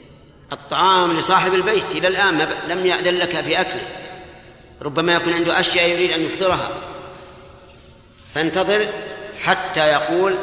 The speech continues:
"تفضل". لكن إذا علمنا أن العادة جرت بأن الرجل إذا قدم الطعام وعرف أن هذا هو طعام الضيف فإنه،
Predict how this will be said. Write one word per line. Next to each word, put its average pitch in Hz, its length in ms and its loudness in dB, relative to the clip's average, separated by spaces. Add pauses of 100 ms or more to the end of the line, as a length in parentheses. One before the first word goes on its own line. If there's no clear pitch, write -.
(160)
"تفضل". 139 440 -4 (1700)
لكن 175 280 4
إذا 185 220 6
علمنا 175 540 4 (840)
أن 160 240 2 (300)
العادة 156 400 4
جرت 156 500 0 (600)
بأن 156 280 2
الرجل 156 360 2
إذا 143 180 2
قدم 143 480 0 (540)
الطعام 147 540 0 (840)
وعرف 156 400 0
أن 147 100 -2
هذا 156 240 2
هو 139 140 2
طعام 147 320 0
الضيف 143 360 -2 (1040)
فإنه، 151 640 -2